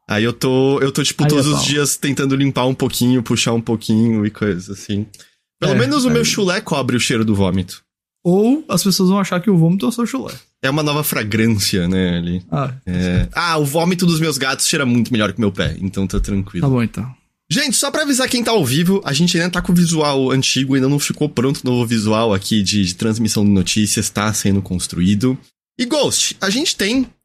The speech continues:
Speaker 1: notícias pra comentar esta semana, mas eu acho que eu preciso raptar por cinco minutinhos fazer um rant, que eu não sei se você vai ter coisa a adicionar também.
Speaker 2: Eu ima-, eu já tenho certeza do que é.
Speaker 1: <laughs> Porque
Speaker 2: O palco é
Speaker 1: eu,
Speaker 2: seu.
Speaker 1: eu, eu vou, assim,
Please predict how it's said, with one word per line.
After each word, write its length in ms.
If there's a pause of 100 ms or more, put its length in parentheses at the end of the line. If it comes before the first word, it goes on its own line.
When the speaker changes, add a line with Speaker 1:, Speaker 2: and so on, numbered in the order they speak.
(140)
Speaker 1:
notícias 720
pra 160
comentar 460
esta 180
semana, 720 (500)
mas 800 (520)
eu 80
acho 120
que 60
eu 40
preciso 240
raptar 360
por 180
cinco 300
minutinhos 380
fazer 180
um 80
rant, 280
que 60
eu 80
não 100
sei 140
se 100
você 180
vai 120
ter 120
coisa 280
a 20
adicionar 420
também. 460 (220)
Speaker 2:
Eu 160
ima-, 180
eu 140
já 100
tenho 140
certeza 340
do 140
que 120
é. 140 (240)
Speaker 1:
<laughs> 240
Porque 240
Speaker 2:
O 120
palco 220
é 60
Speaker 1:
eu, 60
Speaker 2:
seu. 160
Speaker 1:
eu, 80 (320)
eu 140
vou, 140
assim, 180